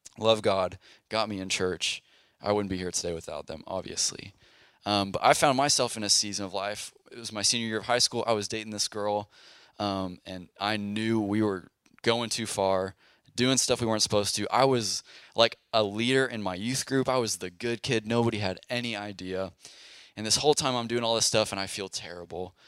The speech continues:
and I know it's wrong. And so, um, I find myself in this place where I know I have to tell somebody.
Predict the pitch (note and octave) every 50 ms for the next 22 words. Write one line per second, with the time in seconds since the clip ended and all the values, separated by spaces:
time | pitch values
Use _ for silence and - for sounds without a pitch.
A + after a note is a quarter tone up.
0 | - - - - - - A2+ A2+ A2 A2 A2 A2+ A#2 A2+ A2+ A2 G#2+ - - -
1 | G2 F#2+ F2+ F2+ F2+ F2+ F2 F2+ _ _ - - - - _ _ - B2 A#2 G#2
2 | - - - A2+ A2 G#2+ G#2 G2+ F#2 - _ _ _ _ _ _ _ _ _ -
3 | - - B2+ A#2+ A2+ G#2+ G#2 G#2 A#2 A2+ - C3+ B2+ B2+ B2+ A#2 - - A#2+ A2
4 | A2 G#2+ G2+ - - - B2 A#2 A#2 - - - G2+ G#2 G2+ G2+ G#2 G2 G2 G2
5 | G2 _ _ - - - _ _ _ _ - A2+ A2+ A2 G#2+ A2 A2+ A2 A2 A2
6 | G#2 A2 G2+ F#2+ G2 F2 - G2 F#2 F#2 - - F#2 F2+ F2+ F2+ F2 F2+ F#2 F#2+